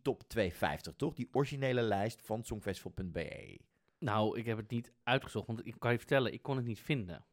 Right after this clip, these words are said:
Speaker 1: Oh.
Speaker 2: Op de website namelijk, van songfestival punt B E,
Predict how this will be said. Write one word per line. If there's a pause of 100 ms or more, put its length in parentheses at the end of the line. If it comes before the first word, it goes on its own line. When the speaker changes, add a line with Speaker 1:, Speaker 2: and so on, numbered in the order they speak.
(180)
Speaker 1:
Oh.
Speaker 2:
Op
de
website
namelijk,
van
songfestival
punt
B (100)
E,